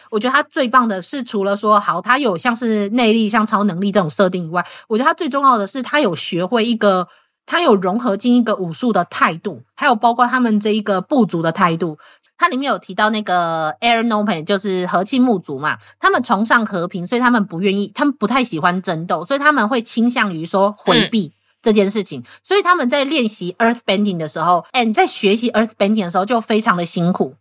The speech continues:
Speaker 1: 所以他那时候练了很多基本功，就是那时候有蹲马步啊，然后铁砂掌，我觉得那个铁砂掌也很好笑。
Speaker 2: 铁砂掌还蛮好笑的。
Speaker 1: 真的。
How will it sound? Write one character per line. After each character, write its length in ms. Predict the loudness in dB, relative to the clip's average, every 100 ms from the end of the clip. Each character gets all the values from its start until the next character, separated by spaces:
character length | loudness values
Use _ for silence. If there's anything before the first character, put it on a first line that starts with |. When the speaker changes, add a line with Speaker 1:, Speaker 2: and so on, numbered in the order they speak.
| _ _ _
Speaker 1:
所 160 | -6 -4
以 80 |
他 200 | 2 2 2
那 120 | -2
时 80 | 0
候 80 | 0
练 160 | 2 0
了 80 |
很 120 | 0 0
多 140 | 0
基 160 | 2 2
本 240 | 2 -2
功， 180 | -4 -4
就 100 | -2
是 120 | -2
那 120 | 0 2
时 80 |
候 140 | 2 0
有 100 | 0
蹲 180 | -2 0
马 200 | 0 -2
步 160 | -2
啊， 220 | 4 4 4
然 100 | 0
后 80 |
铁 180 | 0 -4
砂 240 | 2 2 2
掌， 160 | -2 -6
我 40 |
觉 120 | -4
得 60 | -4
那 40 |
个 20 | -4
铁 120 | -2
砂 140 | 2 2
掌 180 | 2
也 100 | -2
很 120 | -4 0
好 160 | 0
笑。 300 | 2 0 0 _ _ _ -10
Speaker 2:
铁 200 | -4 -2
砂 120 | 0 2
掌 160 | 0 0
还 180 | -2
蛮 160 | 0 2
好 180 | 2 2
笑 240 | 2 0
的。 120 | -2
Speaker 1:
真 100 | -4
的。 640 | -4 -6 -6 -8 -2 0